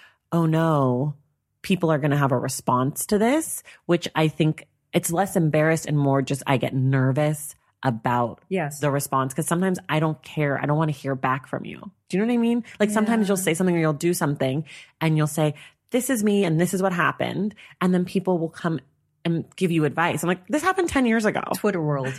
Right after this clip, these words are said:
Speaker 1: Yeah, you know,
Speaker 2: Yeah.
Speaker 1: well, which we're kinda gonna get into
Speaker 2: Yes, we are.
Speaker 1: for the next episode when we talk about you've been publicly shamed.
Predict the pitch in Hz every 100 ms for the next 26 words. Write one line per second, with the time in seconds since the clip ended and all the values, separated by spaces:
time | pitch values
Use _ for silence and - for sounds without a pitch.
0 | - 277 320 240 - 160 - 160 151 220
1 | 208 226 269 262 311 294 240 196 170 180
2 | 180 185 196 - 175 175 175 170 196 190
3 | 175 170 156 170 160 165 160 151 156 147
4 | 147 139 147 147 135 131 139 - 165 139